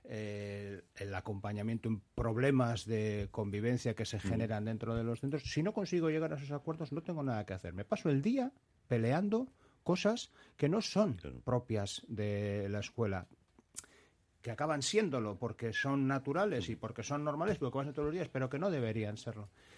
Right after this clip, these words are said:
Speaker 1: Entonces, hay gente que sí se lo toma en serio y que tra-, trabaja con los padres desde el principio, eh, que el hijo viene aquí, pero mira, nosotros somos así. Este es el compromiso que tú asumes cuando traes a los hijos a la escuela. Venir cuando te llamamos,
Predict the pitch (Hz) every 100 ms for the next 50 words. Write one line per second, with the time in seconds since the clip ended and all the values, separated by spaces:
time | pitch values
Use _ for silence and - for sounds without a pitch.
0 | - 156 214 214 - _ - 175 214 226
1 | 214 156 160 160 196 135 104 95 - 147
2 | - - 120 107 110 - _ 120 - -
3 | 117 107 135 131 165 165 160 160 160 -
4 | 175 190 175 156 135 123 113 120 - 151
5 | - 123 - _ - 127 120 151 147 101
6 | - 127 120 151 165 180 175 170 180 -
7 | 131 143 127 127 156 160 - 131 113 104
8 | 101 98 156 160 190 131 123 117 123 143
9 | 147 156 139 135 131 139 135 131 110 110
10 | 123 120 113 104 - - 107 101 98 -
11 | 98 92 _ - - - _ 107 117 127
12 | 120 113 110 110 107 147 147 135 135 131